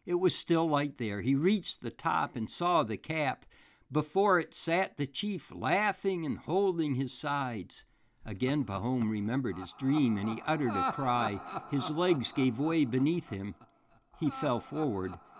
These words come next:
and reached the cap with his hands. "Ah, that's a fine fellow," exclaimed the chief. "He has gained much land." Pahom's servant came running up and tried to raise him,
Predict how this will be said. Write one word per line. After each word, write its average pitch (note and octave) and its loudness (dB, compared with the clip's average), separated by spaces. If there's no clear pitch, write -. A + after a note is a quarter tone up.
and A2 -2
reached B2+ -2
the G2 -6
cap C3 -8
with G2 -6
his F#2 -8
hands. G2 -8
"Ah, E3 4
that's D#3 -2
a D3+ -2
fine D#3+ -4
fellow," D3 -2
exclaimed G2 -10
the F#2+ -10
chief. - -10
"He D3 4
has C#3+ -4
gained E3+ -2
much E3+ -2
land." E3 -2
Pahom's G#2 -6
servant A#2+ -6
came A2 -4
running A2+ 0
up A#2+ -2
and G2 -8
tried A2+ -4
to G#2 -6
raise B2 0
him, G2+ -10